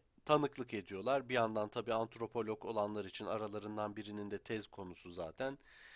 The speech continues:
Özellikle not etmeye çalışıyor. Baştan sona izlemeye çalışıyorlar. Çok daha hakkında bir şey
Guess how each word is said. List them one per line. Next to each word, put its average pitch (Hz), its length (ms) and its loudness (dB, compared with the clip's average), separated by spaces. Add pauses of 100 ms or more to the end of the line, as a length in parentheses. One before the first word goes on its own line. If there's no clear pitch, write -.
(200)
Özellikle 117 680 2
not 110 220 0
etmeye 87 360 -4
çalışıyor. 127 720 -4 (280)
Baştan 127 360 4
sona 139 280 2
izlemeye 127 460 2
çalışıyorlar. 117 640 -2 (460)
Çok - 320 0
daha 160 280 12
hakkında 151 480 2
bir 143 40 -4
şey 143 440 2